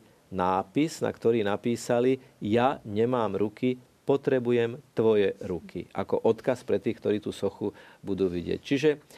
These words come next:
aj vo veľkopostnom období je dôležité si uvedomiť, že Ježiš potrebuje naše ruky, to naše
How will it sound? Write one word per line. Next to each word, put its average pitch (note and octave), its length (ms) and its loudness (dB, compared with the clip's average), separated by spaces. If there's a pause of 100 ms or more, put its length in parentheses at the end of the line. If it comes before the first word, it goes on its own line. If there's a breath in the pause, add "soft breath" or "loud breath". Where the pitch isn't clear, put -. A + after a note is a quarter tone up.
(140 loud breath)
aj - 160 0
vo G#2+ 80 2
veľkopostnom A#2 640 0
období G#2+ 240 0
je F2+ 80 -4
dôležité G#2 320 0
si - 160 -10
uvedomiť, A2+ 480 -4
že A2 160 -2
Ježiš A2 160 -8
potrebuje A#2 320 -2
naše G#2+ 400 0
ruky, G2 320 -6
to F#2 160 -6
naše G#2 320 -4